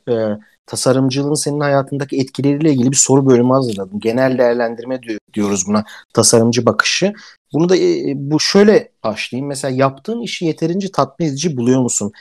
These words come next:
Senin açından işinin sorgulanabilir tarafı var mı?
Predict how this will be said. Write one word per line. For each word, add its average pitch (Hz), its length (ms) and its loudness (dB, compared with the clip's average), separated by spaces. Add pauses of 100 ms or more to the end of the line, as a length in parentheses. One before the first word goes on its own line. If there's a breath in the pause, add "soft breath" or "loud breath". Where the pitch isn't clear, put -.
(180 soft breath)
Senin 175 400 0
açından 127 640 -4 (540)
işinin 175 280 0
sorgulanabilir 139 720 0
tarafı 151 380 -2
var 156 200 4
mı? 202 220 -2